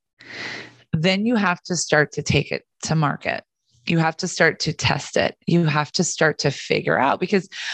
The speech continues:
a successful business, unless you have a trust fund and can support a failing business, at the end of the day has to be generating revenue and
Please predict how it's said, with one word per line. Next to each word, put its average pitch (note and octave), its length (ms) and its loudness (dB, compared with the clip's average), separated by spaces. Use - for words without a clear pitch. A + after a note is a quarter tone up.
a G3 100 4
successful A3 640 -2
business, F3+ 560 -2
unless D#3+ 500 0
you D#3 180 2
have C#3+ 280 0
a - 80 2
trust D3+ 380 0
fund C#3 280 2
and C#3 260 2
can C3+ 220 2
support D3 500 0
a D3 60 0
failing D3 460 0
business, D3+ 480 0
at D3+ 80 0
the E3+ 80 4
end F3+ 160 2
of E3+ 100 0
the D#3 100 -2
day D#3 640 -2
has D3 380 -2
to D#3 100 2
be C#3+ 420 0
generating C#3+ 640 0
revenue D3 680 0
and C#3 480 0